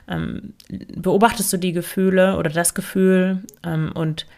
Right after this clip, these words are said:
lässt es kommen und gehen wie Wellen und du merkst dann, okay, es wird stärker, es wird schwächer und irgendwann,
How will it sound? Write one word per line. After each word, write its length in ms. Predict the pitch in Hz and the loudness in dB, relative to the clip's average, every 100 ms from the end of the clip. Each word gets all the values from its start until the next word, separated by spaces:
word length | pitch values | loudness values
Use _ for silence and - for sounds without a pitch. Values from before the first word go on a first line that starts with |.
| - | 0
lässt 180 | 185 190 | 2 2
es 120 | - | 2
kommen 300 | 190 190 190 | 4 6 6
und 200 | 175 160 | 2 0
gehen 320 | 170 180 175 | 2 2 2
wie 160 | 160 156 | 0 4
Wellen 360 | 175 214 220 | 6 6 4
und 100 | 175 | 0
du 60 | 165 | -2
merkst 320 | 170 170 - | -4 -4 -6
dann, 80 | 160 | -6
okay, 180 | - 214 | 2 2
es 120 | 202 | 2
wird 100 | - | -6
stärker, 380 | - 214 214 180 | 4 4 4 0
es 100 | - | -6
wird 120 | 156 | 2
schwächer 280 | 190 196 185 | 2 4 2
und 100 | - | 2
irgendwann, 460 | 180 165 170 165 | 2 2 2 0